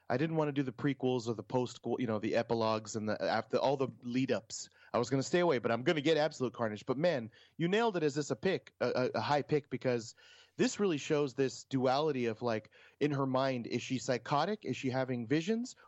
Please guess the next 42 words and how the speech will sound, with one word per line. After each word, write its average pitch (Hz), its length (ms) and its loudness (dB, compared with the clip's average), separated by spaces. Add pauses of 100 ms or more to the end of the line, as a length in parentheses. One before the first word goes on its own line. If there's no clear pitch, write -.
Or 123 80 2
is 123 80 -4
she 135 140 -4
literally 147 440 0
being 127 300 -2
visited 127 360 0
by 117 140 0
Carnage? 143 540 -2
It's 131 160 -4
affecting 160 460 -4
her 120 100 0
life. 120 360 0
Like, 107 140 -4
she's 127 220 -6
in 131 100 0
a 110 60 0
coffee 139 320 -2
shop 160 340 0 (420)
and 123 120 -2
she - 100 -8
sees 139 260 -4
people 135 280 0
getting 107 240 -8
slaughtered 139 640 0
and 110 120 -8
torn 143 340 -2
to 131 40 -2
pieces. 147 500 -2 (340)
And 123 120 0
then 131 80 2
it's, 127 180 -4
like, 120 200 0
kind 107 180 -4
of 110 80 -2
a 139 40 2
dream. 135 500 0 (340)
But 131 140 2
is 127 160 -2
it 123 100 -4
just - 240 -4
Carnage 147 460 0
communicating? 185 840 -2